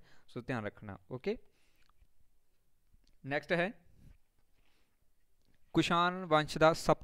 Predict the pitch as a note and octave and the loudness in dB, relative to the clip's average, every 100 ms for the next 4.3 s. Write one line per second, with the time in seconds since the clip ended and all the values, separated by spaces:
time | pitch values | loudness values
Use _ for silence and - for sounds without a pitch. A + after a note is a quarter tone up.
0 | - F3 E3 - D3 C3+ E3 D3+ D3+ C3 | 0 2 2 2 -2 0 -2 0 2 2
1 | B2+ C3 B2+ B2+ A#2+ - G#2 G#2 G2+ - | 2 0 0 -4 -4 -8 -8 -8 -8 -16
2 | - - - - - - C3 C#3+ C3+ C#3+ | -20 -20 -20 -20 -2 2 4 4 2 0
3 | D3 - A#2 A#2+ C3+ C#3 D3+ C3 B2 C3 | -4 -14 -2 2 2 2 0 4 4 2
4 | - - | -6 -4